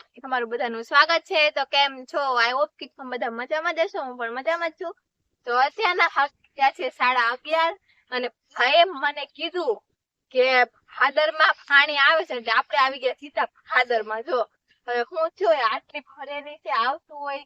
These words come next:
કે હવે હું હોય, હવે આટલું તો આવી ગયું છે. જો પાણી હકર કામ સુધી આવ્યું તો આટલું આવી ગયું છે પાણી ભાદરનું. આવવાનું કહેતા હતા હમણાં ભાઈ કે, કે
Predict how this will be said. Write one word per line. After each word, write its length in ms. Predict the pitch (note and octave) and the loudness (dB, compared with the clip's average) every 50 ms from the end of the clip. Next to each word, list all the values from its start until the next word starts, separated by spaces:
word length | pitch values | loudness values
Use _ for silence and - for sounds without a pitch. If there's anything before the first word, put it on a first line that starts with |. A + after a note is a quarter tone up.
| _ | _
કે 100 | _ C4 B3 A#3+ | _ -10 -8 -6
હવે 180 | A#3+ A#3+ A#3+ A#3+ A#3+ B3 C4+ - | -6 -6 -4 -4 -4 -6 -6 -10
હું 120 | D4 C#4 C#4 | -14 -14 -8
હોય, 340 | - G#3 G3 E3+ D3+ D3+ C#3+ | -6 -6 -4 -4 -4 -4 -6
હવે 100 | G#3+ - _ _ _ _ _ _ _ _ - | -8 -10 _ _ _ _ _ _ _ _ -4
આટલું 400 | - A#3 C4+ - - - C#4+ C#4+ _ _ | 0 0 0 0 -2 -6 -12 -12 _ _
તો 160 | - B3 B3+ | -2 2 2
આવી 240 | C#4 D4+ D#4+ D#4 A3+ | 4 2 2 -2 -6
ગયું 180 | A#3 B3+ - | -8 -10 -8
છે. 140 | C#4 A3+ A3 C4 | -6 -6 -6 -6
જો 120 | C4 - _ _ _ _ _ _ _ - | -8 -12 _ _ _ _ _ _ _ -2
પાણી 340 | B3 A#3+ A3+ A3+ A3 G#3+ G#3 - _ _ _ _ _ _ | 0 0 0 -2 -4 -10 -14 -18 _ _ _ _ _ _
હકર 280 | C#4 C4+ C4 - C4 B3+ - _ | -10 -8 -6 -6 -8 -8 -8 _
કામ 280 | C4+ C4+ C#4 C#4 C#4+ E4 | -4 -4 -4 -4 -8 -14
સુધી 240 | D4 B3 C#4 C#4+ | -16 -10 -8 -6
આવ્યું 240 | D#4 E4+ G4 E4 - | -6 -6 -6 -8 -8
તો 100 | C#4+ A#3+ A#3 | -6 -4 -4
આટલું 280 | B3 B3+ C4+ C#4 B3+ A#3+ | -4 -4 -6 -6 -4 -4
આવી 220 | B3 B3 B3 A#3+ - | -2 -4 -6 -10 -12
ગયું 140 | G#3+ G#3+ A3 | -14 -14 -14
છે 140 | C4 - - | -14 -14 -10
પાણી 300 | A#3+ G#3+ G3+ G3 G3 _ _ _ _ _ _ _ _ _ _ _ _ _ _ _ _ _ _ _ | -10 -8 -8 -10 -12 _ _ _ _ _ _ _ _ _ _ _ _ _ _ _ _ _ _ _
ભાદરનું. 380 | A3+ A3 G3+ G#3+ G#3+ G#3 G#3 G3+ _ _ _ _ _ _ _ _ _ _ _ _ _ _ - _ _ _ _ - | -8 -8 -8 -8 -10 -12 -14 _ _ _ _ _ _ _ _ _ _ _ _ _ _ _ -20 _ _ _ _ -10
આવવાનું 520 | A3+ A3+ A#3 B3+ C#4 C#4+ C#4+ C4+ C4+ C4 - | -8 -6 -6 -2 0 0 0 0 -2 -8 -12
કહેતા 340 | _ - C#4 C#4+ - - | _ -10 -10 -6 -6 -6
હતા 240 | F4+ - - F4 E4+ | -8 -6 -4 -2 -2
હમણાં 320 | E4 D4 C4 C4 B3 A#3 - | 0 -2 -2 -4 -8 -10 -6
ભાઈ 280 | D4 C#4+ A#3+ A3+ A#3 | -6 -4 -4 -4 -4
કે, 140 | A3+ B3 C4 | -6 -8 -10
કે 180 | B3+ - A#3 A3 | -8 -6 -4 -2